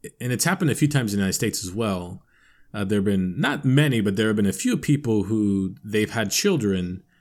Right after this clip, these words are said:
and the D N A test came back and said, "You know what? This isn't your child." The D N A test showed that you barely show, share any genetic material, even though you're, like, the mother, right? So, like, you know this is your baby.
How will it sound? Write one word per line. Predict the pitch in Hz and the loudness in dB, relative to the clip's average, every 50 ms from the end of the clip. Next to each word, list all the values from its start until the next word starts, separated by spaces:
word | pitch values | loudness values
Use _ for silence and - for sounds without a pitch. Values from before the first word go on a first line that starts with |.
| _ _ _ _ _ _ _ _ - | _ _ _ _ _ _ _ _ -6
and | 113 110 107 104 98 | -2 0 0 2 2
the | 104 101 | 2 0
D | 98 110 117 | 2 2 0
N | 120 120 | 2 2
A | 113 110 | 0 0
test | 98 - - 117 104 - | 0 -2 -2 -2 -2 0
came | - 117 107 | 0 0 2
back | 104 104 98 - | 2 2 0 0
and | 107 95 | -2 -2
said, | - - 107 101 113 | -2 -2 -2 -2 0
"You | 143 156 | 0 2
know | 143 139 | 2 2
what? | 131 131 127 123 117 117 | 2 2 0 -2 0 2
This | 139 139 - | 2 2 2
isn't | 156 131 123 107 | 2 2 2 2
your | 98 95 | 0 0
child." | - - 95 87 - - - - _ _ _ _ _ _ _ _ _ _ _ | 0 -4 -6 -8 -10 -14 -18 -20 _ _ _ _ _ _ _ _ _ _ _
The | - 117 | -6 -2
D | 107 117 120 | 0 2 2
N | 117 | 2
A | 113 107 | 2 0
test | - - 107 104 98 - | 0 0 0 0 0 0
showed | - 107 101 98 | 0 0 0 0
that | 98 95 | 0 0
you | 92 92 98 98 95 | 0 2 2 0 0
barely | 92 - - 113 104 107 107 101 101 98 | -2 -4 -6 -4 -2 0 0 0 0 0
show, | 98 - 110 98 95 92 71 - | 0 0 -2 -2 -2 -4 -6 -6
share | - - - 113 98 95 - 101 | -4 -4 -2 -2 -2 -4 -4 -4
any | 107 104 104 | -2 -2 0
genetic | 95 98 95 95 92 90 - | 0 0 0 0 -2 -4 -6
material, | 98 95 - - 101 95 95 | -8 -8 -6 -6 -4 -4 0
even | - 131 123 120 113 | 0 0 2 2 2
though | 107 104 101 101 | 2 2 2 2
you're, | 101 95 101 98 95 98 | 2 2 2 0 0 -2
like, | - 98 92 92 90 - 101 | -4 -6 -8 -8 -8 -10 -12
the | 95 90 104 98 | -8 -4 -2 -2
mother, | 90 90 92 92 92 90 - - - - - _ - | -2 0 -2 -2 -2 -4 -8 -12 -16 -18 -20 _ -12
right? | 101 95 95 | -10 -8 -8
So, | - - 104 | -8 -8 -8
like, | 95 95 90 - | -10 -12 -12 -8
you | 98 101 98 | -6 -4 -4
know | 92 95 98 95 | -2 -2 -4 -4
this | 90 90 90 | -4 -6 -8
is | 90 87 | -8 -10
your | 92 90 | -10 -10
baby. | 87 92 92 92 90 98 80 - | -10 -8 -8 -8 -8 -10 -14 -16